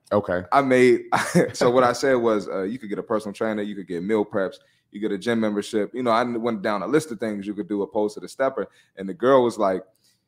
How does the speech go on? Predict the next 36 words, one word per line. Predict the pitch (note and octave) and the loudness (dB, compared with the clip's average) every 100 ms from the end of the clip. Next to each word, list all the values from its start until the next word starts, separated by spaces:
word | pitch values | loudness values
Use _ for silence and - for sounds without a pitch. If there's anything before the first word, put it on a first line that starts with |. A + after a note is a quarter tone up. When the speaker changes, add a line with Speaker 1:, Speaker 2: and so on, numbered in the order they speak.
| _ _ _ | _ _ _
Speaker 2:
"All | A3 A#3+ | 0 2
of | A#3+ | 2
those | G#3 G#3+ | 2 0
cost | - A3+ - - | 2 4 4 2
too | G3+ | -2
much. | D#3 C3 | -2 -4
What | C#3 G#3 | -4 -4
if | A#3+ | -4
she | B3 | -6
can't | A3 B3+ A#3+ | 0 0 0
afford | B3+ C#4+ D4 | 0 0 0
it?" | A3+ - _ - - _ - | 0 -6 _ -20 -20 _ -16
<laughs> | F3+ B2 - F#3 F#3 - D#3 D3 - | -10 -10 -4 -2 -2 -2 -4 -4 -10
So | G3+ - - C3+ | -18 -10 -2 2
I'm | C#3+ E3+ | 2 2
like, | B2+ A#2 | 0 0
"Look," | A#2+ B2 G#2+ - A#2+ - _ _ | -2 -2 -2 -6 -18 -20 _ _
I'm | - E3+ | -6 0
like, | D#3+ C#3 - _ _ _ _ | 0 0 -8 _ _ _ _
Planet | F#3 F3 D#3+ | -4 -2 -2
Fitness | D#3+ F#3+ F3+ C3 | 0 -2 -2 -6
is | B2+ | -6
ten | D3 C3+ | -4 -2
dollars. | B2+ A#2 E2+ - _ _ | -2 -4 -8 -18 _ _
Speaker 1:
Hmm. | A2 E2+ C#2 _ _ _ _ | -20 -20 _ _ _ _ _
Speaker 2:
YouTube | A2 E3 - D#3 C#3+ | -10 -6 0 0 0
University | D3 B2 D#3 D#3+ C#3+ A#2+ | -2 2 2 0 -2 -4
is | A2 | -4
free. | - E3+ G#2+ - _ _ _ _ | -2 -2 -2 -8 _ _ _ _
Speaker 1:
Facts. | - D#2 D#2+ - | -10 -8 -6 -2
Speaker 2:
See | D#3+ | 0
Marty | D#3 D3+ D3 | 2 2 2
Fit | C#3+ F#3+ C#3+ | 0 0 0
Instagram | D3 C3+ C#3 C3+ | -4 -2 -2 -2
is | B2+ | -4
free. | - F#3 D3+ | -4 -2 0